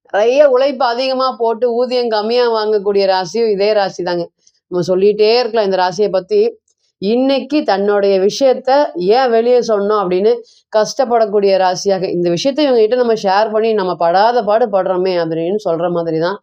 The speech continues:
சனீஸ்வர பகவானுடைய வக்ர பெயர்ச்சி பலன்கள் உங்ககிட்ட, உங்ககிட்ட இந்த காலத்துல நடந்துட்டு இருக்கு. எல்லாம் இருக்கு, ஆனா எதுவுமே இல்ல. சொந்த வீட்டிலேயே எதிரிகளை போல நடத்தக்கூடிய சிச்சுவேஷன்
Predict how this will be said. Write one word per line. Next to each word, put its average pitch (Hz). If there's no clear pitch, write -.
சனீஸ்வர 208
பகவானுடைய 170
வக்ர 180
பெயர்ச்சி 170
பலன்கள் 160
உங்ககிட்ட, 160
உங்ககிட்ட 175
இந்த 190
காலத்துல 190
நடந்துட்டு 170
இருக்கு. 165
எல்லாம் 240
இருக்கு, 226
ஆனா 170
எதுவுமே 175
இல்ல. 160
சொந்த 208
வீட்டிலேயே 202
எதிரிகளை 170
போல 165
நடத்தக்கூடிய 175
சிச்சுவேஷன் 165